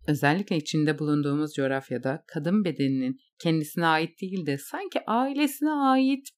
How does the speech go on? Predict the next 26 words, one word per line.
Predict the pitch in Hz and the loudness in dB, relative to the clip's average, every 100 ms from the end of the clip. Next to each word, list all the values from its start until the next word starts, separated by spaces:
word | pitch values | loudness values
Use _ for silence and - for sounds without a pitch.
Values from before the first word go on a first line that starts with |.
| _ | _
bir | 233 | 2
şeymiş | - 349 440 466 370 - | 4 4 4 2 -4 -4
gibi | 196 160 | -4 2
davranıldığını | 151 170 156 165 165 160 160 165 190 | 4 4 2 -2 -2 -2 -2 0 2
da | 165 | 0
hatırlatmakta | 156 - 156 156 - 170 - - | -2 -4 -2 -2 0 -2 -2 -6
fayda | 190 175 165 160 143 | -2 0 0 0 -2
var. | 131 - _ | -4 -6 _
Ve | 170 180 | 2 4
yine | 208 254 190 151 - | 4 4 2 0 -4
Paris | 214 208 143 - - | -4 -2 -6 -10 -16
kitabında | - 233 160 143 175 175 | 0 0 2 -2 -2 -2
bu | 214 | 0
duruma | 185 180 247 | 0 0 0
değiniyor. | 151 139 127 123 127 - - | -2 -4 -6 -6 -10 -6 2
Özellikle | 190 196 214 349 - 240 | 4 6 4 4 2 2
kilisedeki | - 269 - 175 151 - 160 | 4 2 2 0 0 -2 -2
evlenme | 160 165 160 175 | 0 2 0 -2
törenlerinde | - 147 143 127 127 127 165 262 _ | -4 -6 -2 -4 -4 -8 -8 -8 _
babaların | 151 151 156 156 165 226 254 | 2 4 6 4 6 6 6
kızlarını | 180 160 139 139 135 135 185 - - | 2 0 2 0 2 0 0 -2 -6
eşlerine | 143 - 160 165 226 | -6 -2 0 2 0
teslim | 220 185 - 226 | -2 -4 0 0
etmesinin | 226 - 208 - 233 262 254 | 0 -2 -6 -2 2 4 2
törenselleştirildiğini | 233 196 185 - 165 160 151 - 165 156 151 156 151 | 0 0 -2 0 0 0 -4 -2 0 0 0 0 0
hatırlatıyor. | 151 151 156 147 143 - 147 | -2 -6 -4 -2 -2 -2 -2